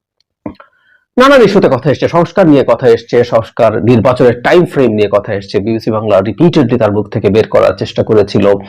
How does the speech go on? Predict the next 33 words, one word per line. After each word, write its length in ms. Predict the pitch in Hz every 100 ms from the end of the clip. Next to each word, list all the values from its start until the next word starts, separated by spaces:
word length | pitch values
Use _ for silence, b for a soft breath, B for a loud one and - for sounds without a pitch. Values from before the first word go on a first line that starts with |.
| B B B B
যে 100 | 113
তার 220 | 98 135 185
আর 120 | 175
কোনো 300 | 160 135 120 92 - - -
স্পেসিফিক 680 | - 131 117 120 120 117
তারিখ 300 | - 101 104 -
বা 380 | 110 92 - - -
টাইম 280 | 92 92
ডেট 320 | 95 98 98 -
দেন 240 | 127 123
কিনা। 240 | 107 - - - -
আহ, 240 | 127 120
তিনি 220 | - 113 107
সেটা 220 | 120 113
এড়িয়ে 340 | 117 135 156
গেছেন, 400 | 113 98 175 247
তিনি 320 | 247 139 120
সেটা 440 | 110 - 110 90 104 b b b b b 107
জানাবেন 460 | 117 113 101 104 98
বলছেন। 540 | 95 95 - 120 117
তারপরে 420 | - 101 98 -
প্রক্লেমেশন 600 | - 139 - 160 156 160
নিয়ে 140 | 131 123
আলোচনা 380 | 113 - 120 110
এসছে 360 | 107 - 120
এবং 600 | 117 120 120 120 120 120
যেটা 200 | 131 147
বুঝতে 300 | 139 165 214
পারলাম, 280 | 202 190 196
প্রক্লেমেশন 560 | 185 - 190 196 196 165
নিয়েও 280 | 156 147
বিএনপি, 600 | 123 123 117 123 120 113 _ B B B B -
আহ, 220 | 107